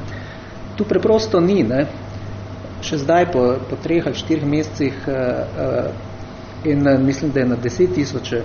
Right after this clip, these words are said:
člankov že šlo o tej bolezni, ne, in o tem, kako se širi, ne, in, in koga najbolj prizadene in tako dalje,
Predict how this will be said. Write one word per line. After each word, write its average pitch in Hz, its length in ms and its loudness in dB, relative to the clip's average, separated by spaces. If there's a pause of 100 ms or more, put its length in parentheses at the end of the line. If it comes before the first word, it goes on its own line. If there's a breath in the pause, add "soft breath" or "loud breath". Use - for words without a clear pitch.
člankov 135 500 -2
že 135 160 0
šlo 147 240 0
o 160 60 6
tej 156 160 2
bolezni, 156 560 4
ne, 135 180 2 (800 loud breath)
in 147 160 2
o 143 60 4
tem, 160 200 4
kako 160 280 2
se 147 160 0
širi, 147 460 4
ne, 135 320 4
in, 135 200 2
in 139 180 -2
koga 151 300 6
najbolj 147 220 6
prizadene 131 720 2
in 123 100 -2
tako 139 220 0
dalje, 139 360 4